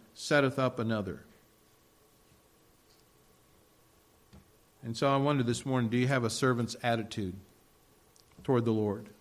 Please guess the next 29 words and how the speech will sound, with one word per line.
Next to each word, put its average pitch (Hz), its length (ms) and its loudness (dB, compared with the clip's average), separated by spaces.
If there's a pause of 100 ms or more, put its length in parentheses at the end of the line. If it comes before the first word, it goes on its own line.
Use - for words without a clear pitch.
(960)
Or 151 200 4
are 202 40 6
you 190 60 2
just 175 240 0
worried 160 300 8
about 147 360 6 (880)
you? 135 360 4 (1300)
How 156 320 4
anything 156 600 2
and 127 160 0
everything 147 480 2
is 123 160 -2
gonna 135 160 0
affect - 500 -2
you? 135 380 2 (680)
If 127 140 0
you 160 80 6
wanna 208 220 8
know 180 600 6
genuine 170 480 6
peace 143 460 0
and 113 180 0
joy, 110 520 2 (1120)
the 127 60 2
key 165 320 6
is 120 120 2
a 120 80 -2
servant's 135 540 0
heart. 113 480 -6